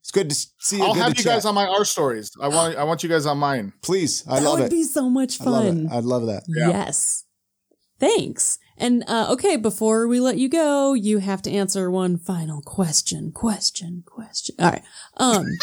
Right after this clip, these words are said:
Speaker 1: <laughs>
Speaker 3: if, <laughs> I'm such a dork. If you
Speaker 2: I love
Speaker 3: could
Speaker 2: it.
Speaker 3: leave our listeners with a piece of life advice or a motto that you live by, what would you tell them?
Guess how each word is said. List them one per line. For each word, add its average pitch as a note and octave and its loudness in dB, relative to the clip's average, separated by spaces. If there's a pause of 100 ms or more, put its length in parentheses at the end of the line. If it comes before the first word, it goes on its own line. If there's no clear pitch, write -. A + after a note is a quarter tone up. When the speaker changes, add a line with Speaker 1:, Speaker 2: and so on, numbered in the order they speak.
(100)
Speaker 1:
<laughs> - 0
Speaker 3:
if, A3 2
<laughs> A#2 0
I'm - 4
such - 0
a D#3 -2
dork. - -6 (340)
If B3 2
you E4+ 2
Speaker 2:
I - -2
love D4+ -4
Speaker 3:
could A#3+ 2
Speaker 2:
it. - -6
Speaker 3:
leave A3 2
our A#3 2
listeners F#3+ 2
with F3+ -2
a F3 -4
piece G#3+ -4
of E3+ -4
life B3 -2
advice C4+ -2
or F3+ 0
a E3+ 0
motto A3+ 2
that A3 -2
you A3 0
live G#3 0
by, G#3+ 0
what G3+ -4
would F3+ 0
you E3+ 0
tell - -4
them? F3+ -8